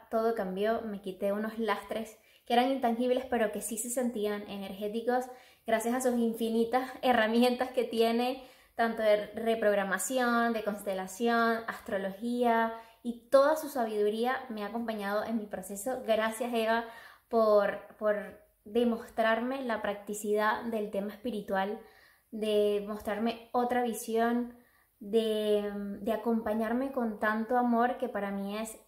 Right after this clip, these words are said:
esencial y tu cercanía es invaluable. Así que gracias, cada día tomo decisiones desde mi ser, cada día tengo más herramientas para continuar este proceso que me hacen entender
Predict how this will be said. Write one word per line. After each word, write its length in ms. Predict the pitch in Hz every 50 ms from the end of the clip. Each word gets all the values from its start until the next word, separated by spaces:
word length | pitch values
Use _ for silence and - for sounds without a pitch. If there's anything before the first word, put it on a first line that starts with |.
| _ -
esencial 840 | 240 240 - 214 202 190 190 - - 208 202 202 214 233 240 - - - _ _ _ -
y 480 | 233 226 226 226 233 240 262 - - - - _ _ _ _
tu 80 | - 226
cercanía 680 | - 214 196 190 - 196 196 202 202 214 226 220 220 214
es 220 | 226 233 233 - - -
invaluable. 760 | 226 220 208 190 185 180 180 185 180 170 175 180 175 170 - -
Así 220 | 190 - 220 208
que 200 | - 226 226 214
gracias, 480 | 208 214 214 214 214 220 - 277 277 277 277 -
cada 280 | 226 208 214 220 226
día 300 | 226 226 226 240 247 254 254 - - - - - - - - _
tomo 200 | - 226 220 220
decisiones 440 | 226 233 226 226 214 226 208 208 220
desde 260 | 226 233 226 226 208
mi 100 | 196 190
ser, 300 | 190 - 220 226 233 233
cada 260 | - 214 208 208 208 208
día 380 | 214 220 226 220 220 220 - -
tengo 240 | 214 214 208 214 214
más 420 | 220 220 220 226 226 240 233 240 262
herramientas 580 | 254 240 208 208 208 196 202 196 202 220 - -
para 260 | - 214 208 202 196 196
continuar 420 | 202 202 196 202 190 190 185 190
este 220 | 208 - - 233
proceso 460 | 233 - 226 - 220 214 - 254 233 233
que 120 | 214 196
me 160 | 190 190 190
hacen 420 | 180 185 208 208 220 226 240 - - - - - - _ _ _ _ _ _ _ _ _ _ _ _ _ _ _ _ _ _ -
entender 680 | 247 247 240 233 233 240 233 226 226 226 226 240 277 -